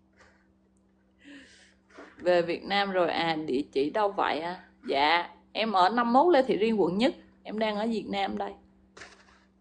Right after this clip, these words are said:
Hello, tôi sinh năm chín mươi nha. Có quen Tôn Ngộ Không ở An Giang không? Không.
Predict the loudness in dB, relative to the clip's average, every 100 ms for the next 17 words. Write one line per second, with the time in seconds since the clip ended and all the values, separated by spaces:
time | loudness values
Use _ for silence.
0 | _ _ _ _ _ _ _ -20 -20 _
1 | -20 -20 -20 -20 -20 _ _ _ -20 -18
2 | -18 -20 -20 -16 -14 -16 _ _ _ _
3 | _ -2 2 6 6 6 4 0 -14 -20
4 | -20 -20 _ -4 -2 -2 -2 -2 -2 -2
5 | 0 2 2 2 -2 -6 -10 -18 _ _
6 | _ _ _ _ _ _ _ _ _ _
7 | _ _ -20 _ _ _ _ _ -2 2
8 | 4 4 2 2 2 4 4 4 -2 2
9 | 4 4 4 0 -2 2 2 0 -4 -10
10 | -10 -12 -6 -2 0 -2